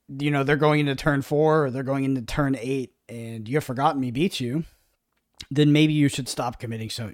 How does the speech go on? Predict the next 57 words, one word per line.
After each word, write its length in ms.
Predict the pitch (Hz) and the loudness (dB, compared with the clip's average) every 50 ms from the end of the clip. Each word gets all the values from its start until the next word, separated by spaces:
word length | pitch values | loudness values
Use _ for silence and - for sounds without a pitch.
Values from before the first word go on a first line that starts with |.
| - - 73 | -14 -16 -12
so 180 | - - 120 | -10 -8 -8
many 160 | 113 107 107 101 | -8 -8 -10 -10
cards 260 | - - 104 98 - | -10 -10 -10 -10 -10
to 80 | - 92 | -12 -12
board. 260 | 90 113 107 95 90 | -10 -10 -10 -8 -8
Maybe 180 | 101 110 117 110 | -8 -8 -8 -8
you 80 | 110 | -8
should 200 | 104 - 117 104 98 | -8 -8 -8 -8 -8
just 200 | 104 98 - - | -8 -8 -8 -8
be 60 | 104 101 | -10 -12
like, 140 | 101 - - | -8 -4 -4
'Okay, 180 | 147 - 185 | 0 2 4
I'm 120 | 160 156 151 | 4 4 4
winning 200 | 151 156 156 156 | 4 4 4 4
on 120 | 147 139 131 | 2 2 2
board. 320 | 120 156 160 147 165 170 - _ _ _ _ - _ _ _ _ _ _ | 2 2 4 2 2 0 -2 _ _ _ _ -20 _ _ _ _ _ _
Draw 180 | - 156 143 147 | 0 2 4 4
a 40 | |
card, 240 | 143 - 135 123 117 - | 2 2 -2 -2 -2 -4
pass.'" 440 | - 95 87 82 - - - - - _ _ _ - | -6 -6 -6 -8 -10 -12 -14 -14 -18 _ _ _ -10
Right? 200 | 185 226 240 113 | -8 -8 -8 -6
Why, 260 | 117 127 151 165 147 | -2 0 2 2 2
why? 280 | 147 151 151 160 160 151 | 4 4 4 4 4 2
You 160 | 127 151 156 | 0 -2 0
don't 160 | 180 196 196 | 0 2 2
need 180 | 180 180 185 156 | 4 2 2 2
to 260 | - - 165 147 143 | 2 4 4 6 6
be 140 | 131 143 135 | 4 2 0
spending 400 | 131 - - 156 147 151 151 143 | -2 -2 -2 -2 0 0 0 -2
your 100 | 135 127 | -2 -2
mana 320 | 120 131 143 139 131 123 113 | -4 -2 -2 -2 -4 -4 -6
every 160 | 123 123 123 | -6 -6 -6
single 240 | 120 - 120 110 110 | -6 -6 -8 -8 -8
turn 260 | - - 135 131 117 | -6 -6 -4 -4 -4
when 140 | 110 110 113 | -6 -6 -6
you 80 | 113 113 | -6 -6
know 100 | 113 113 | -6 -6
You 160 | 110 107 110 | -8 -8 -8
Have 100 | 110 107 | -10 -10
Forgotten 340 | - 110 98 113 107 92 80 | -12 -12 -12 -12 -12 -12 -12
Me 100 | 85 98 | -14 -14
could 200 | - 101 85 - - | -14 -14 -16 -14 -14
totally 240 | - 104 104 104 | -12 -12 -12 -12
blow 160 | 101 92 101 104 | -12 -12 -12 -12
you 180 | 98 98 104 | -12 -12 -12
out. 220 | 104 104 98 - _ - - - - - _ _ - | -10 -10 -12 -12 _ -20 -20 -20 -20 -20 _ _ -6
Um, 240 | 143 139 139 135 135 | -4 -2 0 0 0
again, 340 | 139 143 170 214 202 160 139 | 2 4 6 6 6 6 4
in 100 | 131 135 | 2 0
the 80 | 135 135 | 2 2
match 280 | 139 151 156 147 - - | 2 2 2 2 0 -2
that 120 | 143 127 | -4 -4
I 80 | 120 117 | -4 -6
lost 560 | 110 104 113 135 139 120 117 - - - - | -8 -6 -4 -4 -4 -4 -4 -6 -10 -14 -14
to 80 | - 117 | -12 -10
that 200 | 104 104 95 - | -8 -8 -8 -8
player 360 | - 101 101 101 98 92 101 | -10 -10 -8 -8 -8 -10 -12